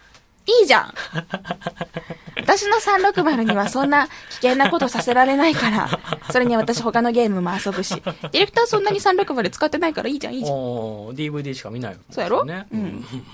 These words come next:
Speaker 1: ほら。
Speaker 2: うん。あの、あいつずっとマインクラフト遊んでるぞみたいにならないですか？
Speaker 1: いいじゃん、別に。
Speaker 2: 仕事もせずに。
Speaker 1: フレンド、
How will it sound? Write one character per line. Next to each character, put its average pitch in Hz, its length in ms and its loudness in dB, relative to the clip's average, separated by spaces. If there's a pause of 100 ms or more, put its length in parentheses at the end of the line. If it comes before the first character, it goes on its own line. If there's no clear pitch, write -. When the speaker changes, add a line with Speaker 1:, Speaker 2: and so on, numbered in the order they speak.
(1400)
Speaker 1:
ほ 220 80 0
ら。 180 360 -4 (340)
Speaker 2:
う 151 40 -14
ん。 104 800 -16 (260)
あ 175 160 -8
の、 202 180 -6
あ 202 120 -6
い 202 60 -8
つ 214 180 -8
ず 190 160 -8
っ - 20 -10
と 196 180 -6
マ 180 140 -2
イ 180 60 -6
ン 165 40 -8
ク 175 100 -8
ラ 170 100 -2
フ - 80 -16
ト 113 200 -2
遊 131 60 -4
ん 123 60 -6
で 120 60 -6
る 120 60 -6
ぞ 131 80 -6
み 120 100 -8
た 101 80 -12
い - 20 -12
に 95 40 -18
な 101 60 -14
ら 101 60 -14
な 95 80 -18
い - 20 -20
で - 80 -20
す - 80 -20
か？ - 60 -20 (360)
Speaker 1:
い 403 80 -2
い 349 40 0
じ 269 80 0
ゃ 240 40 0
ん、 202 40 -2
別 196 160 -6
に。 - 80 -2
Speaker 2:
仕 - 20 -10
事 320 60 -4
も 359 100 0
せ - 20 -2
ず 403 60 0
に。 415 80 2
Speaker 1:
フ - 0 -
レ 403 180 0
ン - 40 -8
ド、 - 160 -20